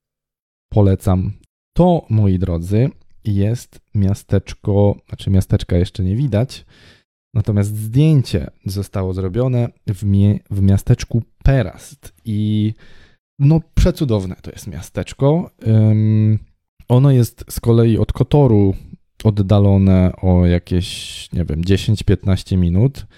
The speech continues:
E, maleńkie miasteczko, w zasadzie taka osada kiedyś, e,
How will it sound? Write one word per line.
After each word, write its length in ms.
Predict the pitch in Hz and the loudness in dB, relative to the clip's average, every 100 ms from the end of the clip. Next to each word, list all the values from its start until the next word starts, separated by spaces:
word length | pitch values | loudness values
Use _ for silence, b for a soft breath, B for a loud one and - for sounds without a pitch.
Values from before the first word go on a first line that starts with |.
| b b b b _ | b b b b _
E, 460 | 101 92 92 95 95 | -2 0 0 0 -2
maleńkie 1120 | 95 98 104 135 156 139 123 107 - 95 - - | 0 0 2 2 2 2 2 -2 -2 -2 -4 -4
miasteczko, 880 | 107 101 - 92 - - 113 139 170 _ - | 0 0 0 -4 -4 0 0 2 -2 _ -2
w 60 | |
zasadzie 440 | 104 110 117 107 110 | 0 0 0 0 0
taka 300 | 110 - - | 0 -4 -4
osada 800 | 107 - 123 120 95 92 85 - - | -4 -2 -4 -2 0 0 -2 -6 -10
kiedyś, 640 | - 101 95 90 - | -4 -2 -2 -4 -8
e, 60 | - | -12